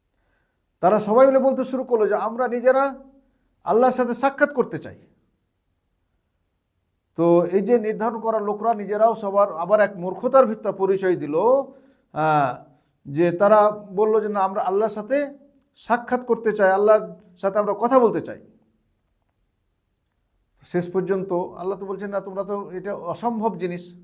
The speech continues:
এটা হতেই পারে না।" তো লাস্ট পর্যন্ত আল্লাহ রাব্বুল আলামিন বলেন, "এরা তো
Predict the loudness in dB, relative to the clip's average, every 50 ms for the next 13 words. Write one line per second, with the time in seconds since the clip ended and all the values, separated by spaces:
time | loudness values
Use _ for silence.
0 | _ _ _ _ _ _ _ _ _ _ _ _ _ _ _ -6 -2 0 2 2
1 | 2 2 2 4 4 4 4 4 2 -2 -6 -10 -18 -20 -20 _ _ _ _ _
2 | _ _ _ _ _ _ _ _ _ _ _ _ _ _ _ _ _ _ _ _
3 | _ _ _ -6 -2 0 2 2 2 2 0 -2 -4 -4 -2 0 -2 -2 -2 -2
4 | -2 -2 -2 -2 -2 -2 -2 -2 -2 -2 -4 -4 0 2 2 2 2 0 -4 -6
5 | -10 -10 -10 -10 -8 -6 -4 -4 -4 -4 -6 -6 -6 -6 -8